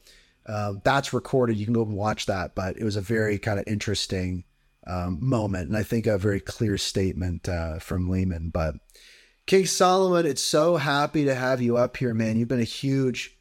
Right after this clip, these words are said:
huge supporter of this show, and I'm s-, I'm so grateful to, to have you up here today for the hundredth episode. And, uh, same question. I mean, I've just been asking people, like, when you look back over twenty twenty-three and then kinda looking ahead for twenty twenty-four, like,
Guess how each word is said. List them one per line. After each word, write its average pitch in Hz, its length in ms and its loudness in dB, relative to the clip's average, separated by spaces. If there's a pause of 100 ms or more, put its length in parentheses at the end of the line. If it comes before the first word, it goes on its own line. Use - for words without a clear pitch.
(140)
huge 135 540 2
supporter 117 460 0
of 107 100 0
this 101 160 0
show, 104 420 0
and 101 120 -2
I'm 98 120 -4
s-, - 160 -10
I'm 107 100 -6
so 120 180 2
grateful 107 500 0
to, - 200 -20
to 110 120 -2
have 101 220 0
you 101 100 2
up 98 160 -4
here 101 160 2
today 101 260 0
for 98 120 -4
the 95 80 2
hundredth 95 280 -2
episode. 95 600 0
And, 90 280 -2
uh, 90 240 -2 (420)
same 226 260 2
question. 170 480 0
I 131 60 2
mean, 135 100 2
I've 127 100 0
just 160 200 -2
been 135 100 0
asking 131 400 0
people, 117 240 -2
like, 110 160 0
when 117 100 -2
you 113 120 -2
look 131 320 -2
back 123 340 0
over 113 180 0
twenty 110 280 0
twenty-three 107 720 0 (340)
and 104 100 -4
then 117 60 0
kinda 110 240 0
looking 113 320 0
ahead 104 300 -2
for 107 100 -4
twenty 107 260 0
twenty-four, 107 720 -2
like, 90 440 -4